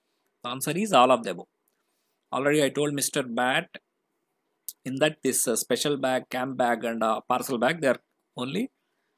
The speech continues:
made up only when they are needed. So, the, all the answer is unusual bags అన్నీ కూడా, ఇవన్నీ కూడా అన్‌యూజువల్ బ్యాగ్స్.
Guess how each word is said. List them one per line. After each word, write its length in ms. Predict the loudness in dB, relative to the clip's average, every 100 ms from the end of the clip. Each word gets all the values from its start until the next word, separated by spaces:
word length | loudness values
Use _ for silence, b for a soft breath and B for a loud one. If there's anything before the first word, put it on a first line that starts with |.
| _ _ _ _ _ _ _ _ _ _ _ _ _ -6
made 220 | 0 0
up 140 | 0
only 320 | 0 -2 -2 -2
when 260 | -2 -2
they 100 | -2
are 180 | 0 -2 -6 _ _ _ _
needed. 460 | -6 -2 0 -2 -6 -12 -18 -20 _ _
So, 100 | -6 -6 -4
the, 80 | -6 -6
all 200 | -6 -6
the 80 | -6 -4 -4
answer 240 | -4 -6 -4
is 100 | -4 -4 -6
unusual 360 | -4 -4 -4 -2 0
bags 220 | 0 -2 -6
అన్నీ 200 | -6 -8 -6
కూడా, 120 | -4 -2
ఇవన్నీ 280 | -2 -4 -6 -8
కూడా 120 | -6 -6
అన్‌యూజువల్ 380 | -8 -10 -10 -8
బ్యాగ్స్. 280 | -8 -8 -10